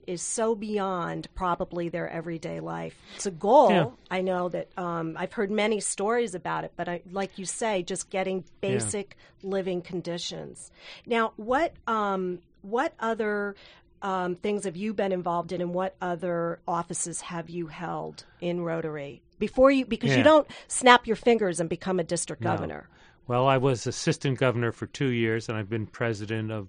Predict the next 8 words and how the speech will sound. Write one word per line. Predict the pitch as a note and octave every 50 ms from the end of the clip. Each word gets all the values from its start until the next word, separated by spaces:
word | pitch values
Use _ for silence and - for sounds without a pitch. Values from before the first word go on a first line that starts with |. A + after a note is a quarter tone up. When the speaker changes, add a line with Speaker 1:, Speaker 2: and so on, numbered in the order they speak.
| - -
Speaker 2:
my | G#2+ G#2 G#2 G2+
club, | - - - - A2 G2 G2 G2 - - - - - - - - - - _ -
uh, | - - B2+ B2+ A#2+ A2 G#2 G#2 G#2+ A2 - -
and | A#2+ A2
I've | G#2+ - -
held | C3 B2+ A#2 G#2+ A#2+
every | A2+ G2+ A2+ A2+
other | A2 A2 G2+ A2+ G#2+ G#2 G#2